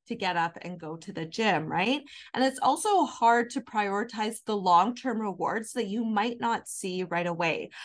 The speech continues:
So in the case of preventing cognitive decline or dementia, you're not going to see the impact of going to the gym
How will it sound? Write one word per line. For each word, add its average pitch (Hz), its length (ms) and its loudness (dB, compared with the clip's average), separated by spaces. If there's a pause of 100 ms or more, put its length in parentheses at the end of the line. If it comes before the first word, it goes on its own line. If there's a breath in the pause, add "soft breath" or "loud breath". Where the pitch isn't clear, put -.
(120)
So - 160 2
in 233 80 4
the 240 100 4
case 254 360 -2
of 247 160 2 (120)
preventing 226 540 0
cognitive 208 560 0
decline 202 420 0
or 202 120 -2
dementia, 190 720 2 (300 loud breath)
you're 240 100 0
not 294 160 4
going 392 140 -2
to 392 100 -2
see 254 200 -4
the 226 200 -2
impact 220 380 -2
of 196 160 -6
going 202 200 0
to 240 120 -4
the 190 100 -2
gym 196 480 -2